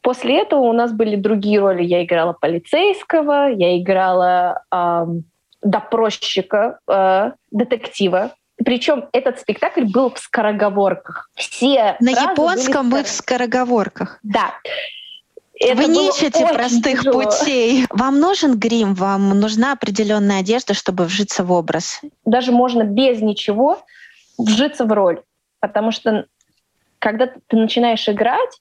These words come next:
Speaker 1: для меня, например, я начинаю искать часть этого персонажа в самой себе и пытаюсь вытащить это наружу.
Speaker 2: Вы себя,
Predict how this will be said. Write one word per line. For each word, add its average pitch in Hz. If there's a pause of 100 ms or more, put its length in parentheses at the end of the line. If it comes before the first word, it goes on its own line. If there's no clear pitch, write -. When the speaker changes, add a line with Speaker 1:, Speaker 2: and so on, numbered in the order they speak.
Speaker 1:
для 233
меня, 214
например, 175
я 226
начинаю 254
искать 269
часть 247
этого 185
персонажа 233
в -
самой 208
себе 190 (800)
и 202
пытаюсь 262
вытащить 214
это 185
наружу. 180 (240)
Speaker 2:
Вы 226
себя, 247